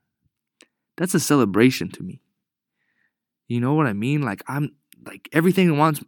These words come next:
in me wants to be like, "Oh, yeah, whatever, you made it." You, yeah, you're another year older. Congratulations, but fuck that, man. I tried to kill myself more than once.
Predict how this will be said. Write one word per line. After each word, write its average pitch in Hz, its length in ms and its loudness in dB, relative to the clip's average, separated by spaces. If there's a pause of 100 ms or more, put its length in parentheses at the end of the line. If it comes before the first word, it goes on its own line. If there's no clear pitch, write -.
(460)
in 147 140 2
me 127 100 4
wants 117 180 2
to 123 60 -6
be 117 60 4
like, 104 100 0
"Oh, 127 180 6
yeah, 113 160 6
whatever, 107 400 2
you 95 140 -4
made 101 240 -2
it." 85 100 -18 (720)
You, 104 340 -2
yeah, 110 320 0
you're 101 280 2
another 101 240 2
year 98 160 2
older. 101 400 0 (180)
Congratulations, 101 1040 -4
but 95 200 -6
fuck 233 280 -2
that, 90 220 -8
man. 110 380 -4 (1300)
I 156 80 -4
tried 151 260 -2
to - 80 -14
kill 165 240 2
myself 113 440 -4
more 139 240 0
than 107 200 0
once. 107 340 -6